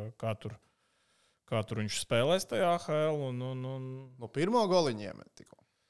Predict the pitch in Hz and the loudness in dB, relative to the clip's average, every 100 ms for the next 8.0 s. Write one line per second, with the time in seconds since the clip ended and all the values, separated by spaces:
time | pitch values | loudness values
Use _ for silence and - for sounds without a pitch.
0 | _ _ _ - 190 196 110 110 107 - | _ _ _ -6 0 2 2 0 -4 -6
1 | 117 113 110 - 117 123 123 127 127 120 | -4 -2 -4 -4 -4 -2 0 0 0 -2
2 | 120 127 127 - 135 123 110 - 117 120 | -2 -2 -2 -2 -4 -2 -2 -2 -2 0
3 | 107 98 101 98 98 101 101 - 101 95 | 0 -2 -2 -2 -2 -2 -4 -6 -8 -4
4 | 104 104 101 92 - 101 - 101 110 - | -4 -4 -4 -4 -4 -6 -8 -12 -12 -14
5 | _ _ _ _ 90 - _ _ _ _ | _ _ _ _ -20 -20 _ _ _ _
6 | _ _ _ _ _ _ _ _ - 85 | _ _ _ _ _ _ _ _ -18 -16
7 | - - - _ - - - - - - | -16 -20 -20 _ -20 -18 -18 -18 -18 -20